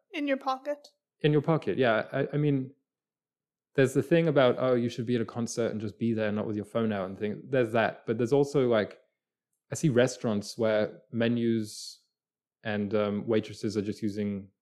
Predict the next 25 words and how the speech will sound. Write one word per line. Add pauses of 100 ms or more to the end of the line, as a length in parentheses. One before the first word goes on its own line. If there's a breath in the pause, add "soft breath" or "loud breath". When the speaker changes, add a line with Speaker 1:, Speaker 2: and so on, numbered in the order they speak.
(840)
Speaker 2:
iPads. (220)
Speaker 1:
Mm-hmm. (140)
Speaker 2:
I'm
like, (120)
"That
doesn't, (160)
that
just
doesn't
need
to
be
an
iPad." (260)
Speaker 1:
Mm-hmm. (100)
Speaker 2:
And
I
understand
that
it
might
be
increased
efficiency,
but